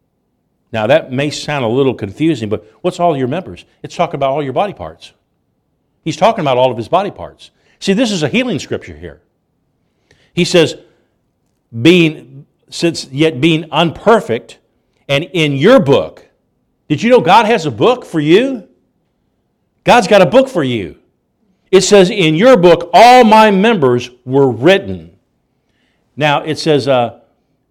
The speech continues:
uh, the Hebrew says, "All of them."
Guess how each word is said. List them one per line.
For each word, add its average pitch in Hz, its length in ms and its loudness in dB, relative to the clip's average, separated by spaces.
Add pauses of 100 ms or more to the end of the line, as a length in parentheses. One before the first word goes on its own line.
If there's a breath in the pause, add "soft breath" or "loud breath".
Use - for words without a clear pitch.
uh, 113 440 -6 (280)
the 120 180 -2
Hebrew 170 320 -2
says, 139 320 -6
"All 226 300 4
of 107 180 0
them." 82 220 -8